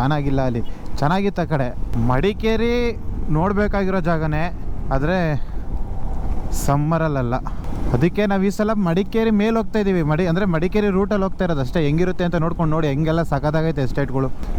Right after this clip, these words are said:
ಈಗ just ಏನಂದ್ರೆ ಈ ರೂಟಲ್ಲಿ ಹೋಗೋಣ ಹೆಂಗಿರುತ್ತೆ ಅಂತ ಗೊತ್ತಾಗುತ್ತೆ ಅನ್ನೋ ಥರ ಬಂದಿರೋದಷ್ಟೇ. ಈಗ ಇನ್ನೊಂದ್ಸಲ ಯಾವಾಗಾದ್ರೂ ಮಡಿಕೇರಿ ಅಂತಾನೆ ಬರ್ಬೇಕು, ಹಂಗೈತೆ ಪ್ಲೇಸ್ ಮಾತ್ರ. ಸಖತ್ತಾಗೈತೆ. ಇದೇ ವೆದರ್ ಈ-, ಈಗ ಐತಲ್ಲ, ಮೋಡ ಮುಚ್ಕೊಂಡೈತೆ ಸೂರ್ಯ.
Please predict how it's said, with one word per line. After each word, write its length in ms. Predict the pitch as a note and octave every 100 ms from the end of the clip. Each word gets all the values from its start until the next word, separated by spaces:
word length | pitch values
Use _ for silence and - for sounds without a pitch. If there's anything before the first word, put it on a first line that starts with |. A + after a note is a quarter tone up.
| C#3+
ಈಗ 160 | F#3 F3+
just 400 | D#3 D#3 - C#3+ - - - D#3+
ಏನಂದ್ರೆ 560 | F3+ F#3 G#3+ - -
ಈ 80 | F3+
ರೂಟಲ್ಲಿ 320 | F#3+ G#3 A3
ಹೋಗೋಣ 260 | G3 G3+ G#3
ಹೆಂಗಿರುತ್ತೆ 500 | F3 F3 G3 G#3 G3+
ಅಂತ 100 | G3
ಗೊತ್ತಾಗುತ್ತೆ 460 | E3 E3+ E3+ D#3+
ಅನ್ನೋ 160 | E3 D#3+
ಥರ 180 | E3 F3 G3 - D3
ಬಂದಿರೋದಷ್ಟೇ. 680 | D3+ F#3+ G3 D3+ - F#3+
ಈಗ 80 | D#3 C#3+ - - - - - -
ಇನ್ನೊಂದ್ಸಲ 460 | D#3+ F#3+ G3 G3+ G3
ಯಾವಾಗಾದ್ರೂ 500 | F3+ F3+ F3 F#3 F#3
ಮಡಿಕೇರಿ 880 | F#3+ D#3+ F3 - F#3 F#3 G3 A3 - - - - - -
ಅಂತಾನೆ 680 | D#3+ E3+ F#3 F3+ A3 G#3+ E3+
ಬರ್ಬೇಕು, 400 | E3 D#3+ D#3 C3+ - - -
ಹಂಗೈತೆ 520 | B2 B2+ B2+ B2+ C#3+ D#3
ಪ್ಲೇಸ್ 340 | C3 C#3+ -
ಮಾತ್ರ. 240 | C3 C3
ಸಖತ್ತಾಗೈತೆ. 1400 | A#2+ - - - - - D#3+ E3 D#3 D#3 - C3+ B2 A#2 A#2+ B2+ E3+
ಇದೇ 220 | F3 A3+
ವೆದರ್ 300 | A3 G3+ E3+
ಈ-, 300 | F3+ A3+ G#3+
ಈಗ 200 | G3 F#3+ F#3+
ಐತಲ್ಲ, 420 | G#3 G#3 G#3 G3
ಮೋಡ 200 | F3+ G3+
ಮುಚ್ಕೊಂಡೈತೆ 560 | G3+ G3 G3 F#3+ F#3+
ಸೂರ್ಯ. 340 | E3+ F3 E3+